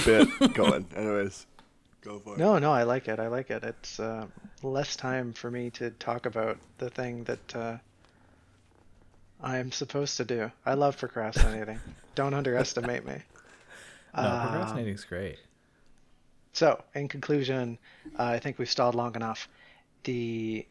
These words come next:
Speaker 3: uh, after, uh, w-, I, I think they were tracking the fellows. Um, we briefly mentioned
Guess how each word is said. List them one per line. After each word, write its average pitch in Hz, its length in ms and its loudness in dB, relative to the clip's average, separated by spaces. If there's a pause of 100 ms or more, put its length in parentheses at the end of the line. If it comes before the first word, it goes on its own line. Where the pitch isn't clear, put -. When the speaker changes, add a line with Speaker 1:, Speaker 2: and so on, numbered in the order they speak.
Speaker 3:
uh, 92 580 -2 (640)
after, 110 680 -2
uh, 127 100 -6
w-, 90 200 -10
I, 139 400 -10 (120)
I 165 80 -4
think 214 180 -2
they 170 80 0
were 127 100 -2
tracking 170 440 0
the 147 60 0
fellows. 139 600 0 (880)
Um, 113 500 -4
we 135 100 -2
briefly 135 380 -2
mentioned 123 680 -6